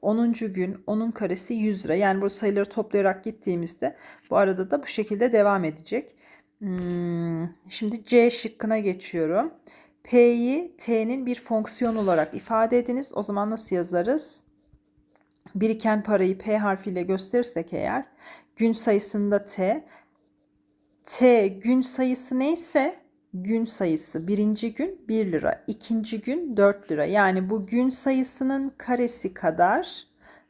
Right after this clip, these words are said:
ne yapıyor? Parası birikmiş oluyor. Dolayısıyla bunu fonksiyon olarak bu şekilde gösterebiliriz.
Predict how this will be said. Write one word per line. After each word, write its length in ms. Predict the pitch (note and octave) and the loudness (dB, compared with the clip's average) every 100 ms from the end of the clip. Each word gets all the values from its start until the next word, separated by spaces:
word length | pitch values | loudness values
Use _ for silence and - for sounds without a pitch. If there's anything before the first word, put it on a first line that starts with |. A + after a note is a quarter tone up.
| A3 | 2
ne 80 | |
yapıyor? 360 | A3 G#3 - D4+ | 2 2 0 -4
Parası 680 | D4+ A3+ G#3 - G3+ - - | 0 2 2 2 0 0 -4
birikmiş 500 | F#3+ E3+ - F3 - | -2 -2 -4 -12 -6
oluyor. 280 | E3 F#3+ A#3+ | -4 -2 0
Dolayısıyla 520 | G#3 G3 F#3 - - | 2 2 0 -4 -6
bunu 80 | G3 | -6
fonksiyon 480 | - G3 G3 - F3 | -4 -6 -4 -6 -4
olarak 280 | F#3 D#4 - | -2 -4 -8
bu 40 | |
şekilde 440 | - F#3 F#3+ G3 | -8 -6 -4 -2
gösterebiliriz. 1080 | B3 F3+ F3 F3 D3+ A#3+ E3 - - - - | 0 0 -2 -4 -4 -4 -4 -6 -8 -10 -14